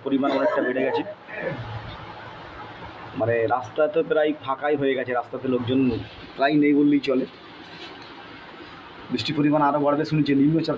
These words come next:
চলছে এখন, দু তিন দিনের মোটামুটি হওয়ার চান্স আছে, দু তিন দিন। তো এত পরিমাণ বৃষ্টিতে মানুষ কী করে বেরোবে রাস্তাঘাটে? তবে যাদের কাজ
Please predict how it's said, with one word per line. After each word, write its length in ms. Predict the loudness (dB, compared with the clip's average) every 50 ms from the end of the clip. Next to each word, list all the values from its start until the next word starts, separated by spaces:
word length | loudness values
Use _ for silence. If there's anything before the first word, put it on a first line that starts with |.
| 2
চলছে 180 | 2 2 4 4 2 2
এখন, 140 | 2 -2 -2 -2 0 0 2 2
দু 80 | 2 4
তিন 120 | 4 6 6 6
দিনের 200 | 4 4 2 0 -2 -4 -12 -18 -20 -20 -20 -20 -18 -18 -18 -18 -18 -18 -16 -16 -16 -16 -16 -18 -18 -20 -20 -18 -16 -6 -2
মোটামুটি 300 | 0 2 2 2 2 2 2
হওয়ার 180 | 2 2 0 0 0
চান্স 160 | -2 -2 -2 -2 -4
আছে, 120 | -4 -2 -2 -2
দু 60 | -2 0
তিন 100 | 2 2 2 2
দিন। 100 | 0 -2 -8 -12 -16 -18 -18 -18 -18 -18 -20 -18 -18 -18 -18 -18 -18 -18 -18 -18 -18 -18 -18 -18 -18 -18 -18 -18 -10
তো 60 | -6 -4 -2 -2
এত 80 | -2 -2 0
পরিমাণ 240 | 2 2 4 4 4 4 2
বৃষ্টিতে 340 | 2 0 0 0 2 4 4 4 2 0 -4 -4 -2
মানুষ 160 | 0 0 0 -2 0
কী 80 | 0 2 4
করে 120 | 4 4 4
বেরোবে 260 | 2 2 2 0 0
রাস্তাঘাটে? 460 | -2 -4 -4 -4 -4 -4 -4 -4 -6 -12 -16 -18 -18 -18 -18 -18 -18 -18 -18 -18 -18 -18 -18 -18 -18 -18 -18 -18 -16 -6
তবে 140 | -4 0 2 4
যাদের 180 | 4 4 4 2 4 2
কাজ 120 | 4 4